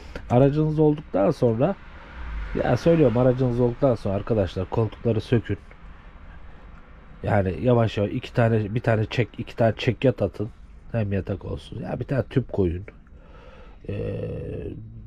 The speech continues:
ya böyle gezebilirsiniz yani, sorun değil. Hani yavaş yavaş yaparsınız, e, keyfinize göre.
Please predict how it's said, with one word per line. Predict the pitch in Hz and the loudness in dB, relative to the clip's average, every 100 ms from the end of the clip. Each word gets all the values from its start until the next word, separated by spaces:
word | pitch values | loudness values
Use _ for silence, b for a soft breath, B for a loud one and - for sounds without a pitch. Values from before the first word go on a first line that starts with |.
| - - - | -16 -16 -8
ya | 120 151 143 | 0 0 2
böyle | 175 196 | 2 4
gezebilirsiniz | 151 143 165 180 226 - 208 151 117 | 6 6 4 0 -6 -4 0 0 2
yani, | 107 104 107 | 2 2 0
sorun | 120 120 135 | 2 2 4
değil. | 156 156 92 | 2 0 0
Hani | 104 107 | -4 0
yavaş | 107 185 190 - | 0 2 2 0
yavaş | 104 120 147 | 0 0 0
yaparsınız, | 151 147 180 - 113 90 - - | -2 -2 -4 -4 -4 -4 -6 -6
e, | 101 95 | -6 -6
keyfinize | - 95 - 90 87 85 | -2 -2 -2 -6 -2 -2
göre. | 82 82 | 0 -2